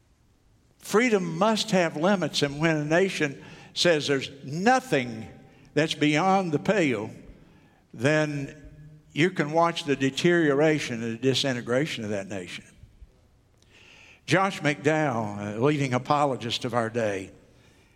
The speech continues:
points out in one of his books that there have been two revolutions in modern day history. There was the s-, ni-, or the seventeen seventy-six revolution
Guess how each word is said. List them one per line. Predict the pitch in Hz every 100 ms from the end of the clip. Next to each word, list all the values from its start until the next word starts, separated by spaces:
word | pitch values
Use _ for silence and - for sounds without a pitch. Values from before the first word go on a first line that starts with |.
| _ _ _ _ _
points | - 160 160
out | 170 147 127
in |
one | 139 139
of | 131
his | 147
books | 139 143 139 -
that | 131
there | - 156
have | 151 123
been | 147 131
two | - 226
revolutions | 165 147 139 135 143 - 147 170 151 123 117 110
in | 135 127 - - - - - _ _ _
modern | - 135 143 131
day | 123 120
history. | 113 127 - - - - - _ _ _ _ _ _ _ - - - -
There | 160
was | 185 143
the |
s-, | 151 - -
ni-, | 156 185 190 190
or | 156
the | 147
seventeen | - 202 190 165 165 151
seventy-six | - 185 160 143 131 - 214 - - - - - - - -
revolution | 127 147 139 123 135 123 - 117 110